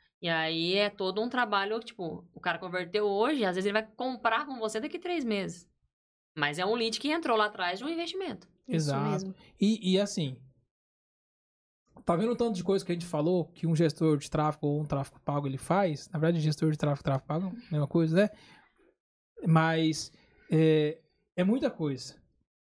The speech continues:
Speaker 3: Então, além de tudo isso, o cara tem número de tudo aquilo ali. Então, ele precisa pegar, pra, pra falar em resultados, ele vai ter que sentar e ver tudo que ele gerou de resultados pra falar, "Olha, pro cliente,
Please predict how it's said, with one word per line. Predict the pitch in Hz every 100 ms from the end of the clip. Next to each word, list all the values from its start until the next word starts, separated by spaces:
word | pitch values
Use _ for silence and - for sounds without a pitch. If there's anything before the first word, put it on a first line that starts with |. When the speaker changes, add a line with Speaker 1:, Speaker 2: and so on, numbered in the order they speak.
| -
Speaker 3:
Então, | 180 226 -
além | 151 160 254
de | 294
tudo | - 220 170
isso, | 175 262 311 - - -
o | 156
cara | 175 214
tem | 240
número | 202 175 247 254
de | 240
tudo | 254 254
aquilo | -
ali. | 254 196 165 - _ _
Então, | 175 180
ele | 170 226
precisa | 226 185 - 165 170
pegar, | 170 156 160
pra, | 160 - -
pra | 190
falar | 208 233 214
em |
resultados, | 175 165 151 147 156 220 196
ele | 156
vai | 151
ter | 143 160
que |
sentar | - 175 156 147 151 165 226 - _ _ _ _ -
e | 185
ver | 156 165 180 - -
tudo | 220 294 277
que | -
ele | 240 202 180 180
gerou | 151 160 156 190
de | 202
resultados | 185 190 165 160 175 196
pra | - 190
falar, | - 185 165
"Olha, | 170
pro | 156 -
cliente, | 160 160 143 -